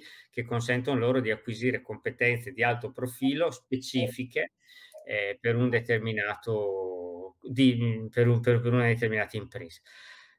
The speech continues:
Quindi questo significa che, mm, noi abbiamo, mm, da sviluppare una formazione professionale che sia in grado di formare i giovani ai lavori che ci sono su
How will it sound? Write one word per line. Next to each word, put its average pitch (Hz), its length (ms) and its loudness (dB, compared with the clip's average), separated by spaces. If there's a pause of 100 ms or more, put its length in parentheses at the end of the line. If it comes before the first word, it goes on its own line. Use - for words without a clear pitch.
(100)
Quindi 123 360 2
questo 147 260 2
significa 131 680 2
che, 113 400 2
mm, 117 220 -2
noi 123 580 0
abbiamo, 113 540 0
mm, 92 580 -16
da 113 160 -4
sviluppare 120 640 2
una 104 140 -4
formazione 117 520 0
professionale 131 960 2 (360)
che 127 100 2
sia 135 260 2
in 131 120 2
grado 120 580 0
di 127 200 0 (500)
formare 123 1040 0
i 107 160 -16
giovani 196 800 2 (100)
ai 131 600 -2
lavori 113 340 -2
che 127 140 -4
ci 127 140 -12
sono 131 280 -2
su 131 200 -6